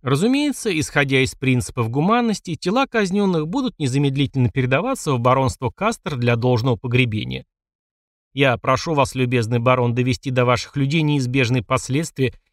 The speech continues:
их самодеятельных попыток получить что-то с моих крестьян.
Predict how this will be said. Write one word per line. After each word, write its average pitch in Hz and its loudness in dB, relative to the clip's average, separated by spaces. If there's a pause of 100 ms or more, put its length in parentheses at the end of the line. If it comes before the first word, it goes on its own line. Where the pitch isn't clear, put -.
их 131 -8
самодеятельных 131 0
попыток 135 -4
получить 123 -2
что-то - -10
с - -12
моих 123 0
крестьян. 127 -8